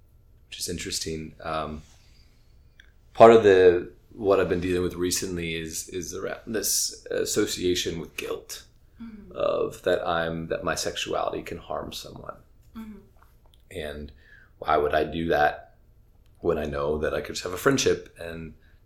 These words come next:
Speaker 1: not risk that harm, um, to someone? Um, and so this initial, I hadn't thought about it in this context, but,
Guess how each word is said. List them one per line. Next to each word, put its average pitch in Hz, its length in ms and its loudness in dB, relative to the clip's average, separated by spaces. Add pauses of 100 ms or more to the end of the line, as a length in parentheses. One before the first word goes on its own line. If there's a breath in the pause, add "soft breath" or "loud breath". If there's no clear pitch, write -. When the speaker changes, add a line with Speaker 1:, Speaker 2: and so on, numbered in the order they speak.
Speaker 1:
not 73 420 -4
risk - 260 -4
that - 300 -8 (180)
harm, 76 420 -8 (480)
um, 73 500 -8
to - 100 -16
someone? 67 440 -14 (840 soft breath)
Um, 67 600 -4 (960)
and 76 600 -6 (1300)
so 85 240 -2
this 82 220 -2
initial, 80 760 -2 (720 soft breath)
I - 40 -18
hadn't - 180 -18
thought - 200 -8
about 80 160 -6
it - 60 -10
in - 80 -18
this - 120 -14
context, - 600 -4
but, 80 320 -4